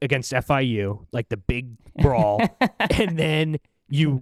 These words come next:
Speaker 1: you get blown out in your last game of the Orange Bowl against Virginia.
Speaker 2: Oh my God.
Speaker 1: And then
Speaker 2: I forgot
Speaker 1: Randy
Speaker 2: about
Speaker 1: Shannon
Speaker 2: that.
Speaker 1: comes to town, and then the big, and then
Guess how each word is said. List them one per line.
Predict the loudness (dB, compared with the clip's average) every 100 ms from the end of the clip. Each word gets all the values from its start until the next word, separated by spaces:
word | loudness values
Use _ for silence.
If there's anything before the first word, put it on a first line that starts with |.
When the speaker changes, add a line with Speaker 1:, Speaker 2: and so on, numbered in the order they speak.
| 0
Speaker 1:
you | 2 2
get | 0 0
blown | 0 2 4 4
out | 2 2
in | 0
your | 0
last | 0 -2 -2
game | -2 0
of | 0
the | 0
Orange | 0 -2 0
Bowl | 0 0 -4 -8 _ -4
against | -2 -4 -2
Virginia. | -4 0 0 2 0
Speaker 2:
Oh | -2
my | -4 -8 _ _ -8
God. | -4 0 0 0 -4 -6 -12 _ -2
Speaker 1:
And | -2 0
then | 0 0 0 -2 -4 -6 _ _ _
Speaker 2:
I | _ -8
forgot | -4
Speaker 1:
Randy | 0 0 0
Speaker 2:
about | 0 0
Speaker 1:
Shannon | 0 2 0
Speaker 2:
that. | -2
Speaker 1:
comes | -4 -4 -6
to | -6
town, | -4 -4 -4 -6 -8 _ _ _ _ _ _ _ _ -4
and | -2 -2 -6
then | -4 -4 -4
the | -6
big, | -2 -2 -2
and | -6 -4
then | -4 -4